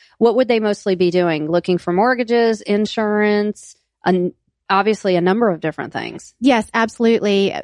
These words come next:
Speaker 2: It's commercial real estate. So we handle the leasing and brokerage of commercial real estate. We also handle the property management of, of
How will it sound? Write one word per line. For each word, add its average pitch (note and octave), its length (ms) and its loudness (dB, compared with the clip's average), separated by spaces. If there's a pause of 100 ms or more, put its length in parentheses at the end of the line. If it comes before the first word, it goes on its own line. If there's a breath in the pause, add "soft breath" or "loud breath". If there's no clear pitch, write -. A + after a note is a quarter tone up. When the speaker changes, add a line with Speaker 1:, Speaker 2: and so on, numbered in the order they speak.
Speaker 2:
It's - 220 0
commercial C4 420 0
real G#3+ 180 2
estate. C#4+ 400 -2
So A3 100 -2
we A3 160 2
handle G#3+ 240 2
the G3+ 120 0
leasing G#3 460 0
and G3+ 100 0
brokerage G3+ 440 0
of G#3 140 0
commercial G#3+ 380 0
real G3 180 2
estate. G3+ 420 -2
We G3+ 100 0
also G3 280 0
handle F#3+ 280 0
the F#3 80 -2
property F#3+ 380 -2
management G3 800 -2
of, F#3 480 -2
of F3+ 200 -2